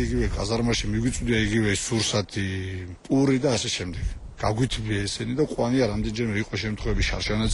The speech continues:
იყო, იყო შემთხვევები, შარშანც წინაც, დაახლოებით სადღაც ორი-სამი კვირის განმავლობაში ჩვენთან იმყოფებოდნენ. დაახლოებით ოცდაათი, ორმოცი ქალი და ბავშვი.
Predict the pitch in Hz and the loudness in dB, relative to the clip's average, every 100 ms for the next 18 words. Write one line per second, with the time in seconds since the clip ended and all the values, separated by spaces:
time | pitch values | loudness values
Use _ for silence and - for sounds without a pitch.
0 | - - 143 - - - - - - 110 | 4 6 4 4 2 2 2 2 2 2
1 | 117 113 123 117 98 95 107 107 - 117 | 2 0 2 4 4 4 2 0 -2 -2
2 | - 113 110 107 127 117 - 165 - - | 0 0 2 2 2 2 2 2 4 4
3 | 220 - 208 196 - 190 - 107 104 107 | 4 4 2 2 2 0 0 2 2 2
4 | 110 - 113 101 92 92 - 95 - - | 2 0 0 -2 -2 -2 -4 -4 -2 -2
5 | 95 95 104 104 110 123 123 101 95 98 | -4 -4 -4 -4 -4 -6 -6 -6 -4 -4
6 | 127 101 95 92 - - 98 95 - - | -4 -4 -2 -4 -4 -4 -4 -2 -4 -6
7 | - | -12